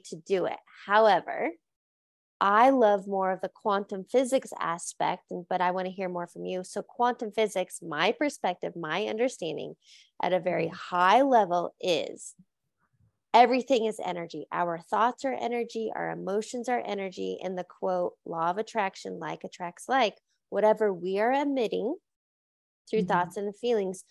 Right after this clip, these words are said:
Speaker 1: we draw back to us the same level experiences, right?
Speaker 2: Totally. And like that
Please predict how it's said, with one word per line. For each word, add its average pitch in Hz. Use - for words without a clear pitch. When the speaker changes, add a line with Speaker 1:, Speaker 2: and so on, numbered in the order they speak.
Speaker 1:
we 220
draw 190
back 269
to 185
us 185
the 190
same 202
level 180
experiences, -
right? 220
Speaker 2:
Totally. 160
And 185
like 180
that 151